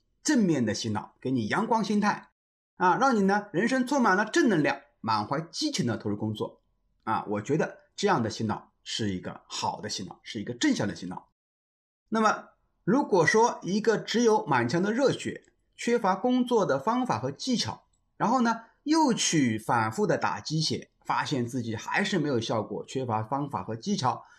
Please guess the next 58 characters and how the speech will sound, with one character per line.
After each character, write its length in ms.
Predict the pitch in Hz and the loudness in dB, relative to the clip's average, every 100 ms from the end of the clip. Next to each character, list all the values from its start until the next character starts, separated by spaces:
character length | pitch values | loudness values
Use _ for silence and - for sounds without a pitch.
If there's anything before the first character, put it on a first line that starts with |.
| - _ _ | -20 _ _
回 100 | - | -2
头 120 | 180 165 | 2 4
来 100 | 160 | 4
呢， 240 | 170 165 - | 2 -2 -10
啊， 180 | - - | -12 -10
就 140 | - 107 | -8 -6
得 120 | 104 | -2
骂 200 | 127 127 | 0 0
娘 260 | 110 110 | 0 0
了， 240 | 175 - _ _ | 0 -2 _ _
因 120 | 165 | -2
为 320 | 180 180 180 _ - | 2 0 -2 _ -8
你 180 | 165 202 | -4 -4
只 420 | - 123 113 104 | -6 -4 -2 -2
顾 320 | - 269 214 | 0 2 2
着 320 | - 98 - - | 2 0 -4 -2
被 500 | 160 120 98 98 104 _ | 0 2 -2 -6 -12 _
洗 240 | - - | -8 -2
脑 180 | 123 95 | 0 2
了， 180 | 101 - - - | 0 -2 -8 -4
被 240 | 127 113 | -2 -2
鸡 200 | 110 139 | -4 -4
血 180 | 131 98 | -2 -2
了， 180 | 90 - _ 117 | -4 -8 _ -6
对 80 | 139 | 0
吧？ 300 | 147 123 - _ _ _ _ _ _ _ _ _ | 0 -2 -10 _ _ _ _ _ _ _ _ _
那 140 | - 175 | -2 2
么， 280 | 170 147 - | 4 2 -2
所 180 | - 165 | 0 2
以， 180 | 143 120 | 2 0
之 240 | - 165 | -2 -2
所 180 | 160 139 | 2 2
以 120 | 123 | 0
说 240 | - 131 127 | 0 0 0
有 140 | 95 | -2
些 140 | 117 | -4
大 200 | 113 113 | -2 -2
师 280 | 113 - 123 | -2 -4 -4
为 180 | 135 165 | 0 -2
什 180 | - 95 | -2 -6
么 120 | 95 | -6
这 120 | 110 | -6
么 120 | 92 | -8
充 180 | 92 127 | -8 -8
满 180 | 107 85 | -8 -6
争 260 | - 175 202 | -2 0 0
议 300 | 226 127 - _ - | -2 -4 -10 _ -16
啊？ 180 | 85 - | -14 -12
你 60 | |
说 320 | 95 147 147 - | -4 -4 -4 -4
有 160 | 107 | -2
没 100 | 160 | 0
有 120 | 180 | 2
人 160 | 143 165 | 2 0
听 160 | 170 190 | -2 -2
完 180 | 175 | -2
他 240 | 175 214 220 | 0 0 2
的 220 | 190 | 0